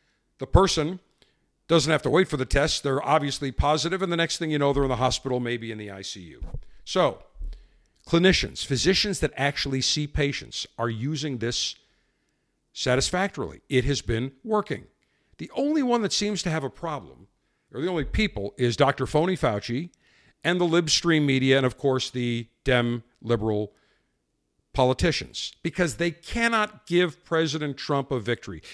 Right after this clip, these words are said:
They would rather have millions and thousands of Americans die than s-, allowing them to take a drug cocktail that has shown to be effective,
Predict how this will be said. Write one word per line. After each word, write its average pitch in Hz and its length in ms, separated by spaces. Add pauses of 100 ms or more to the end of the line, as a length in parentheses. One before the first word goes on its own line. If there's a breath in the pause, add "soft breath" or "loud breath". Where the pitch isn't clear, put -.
They 160 160
would 156 160
rather 208 720 (320 soft breath)
have 139 260
millions 254 680
and 147 160
thousands 226 720
of 156 140
Americans 202 760
die 175 720 (1700)
than 135 340
s-, - 180 (880)
allowing 170 500
them 165 240
to 135 140
take 147 400
a 113 100
drug 151 380
cocktail 151 540
that 113 180
has 104 140
shown 151 400
to 131 120
be 120 160
effective, 104 800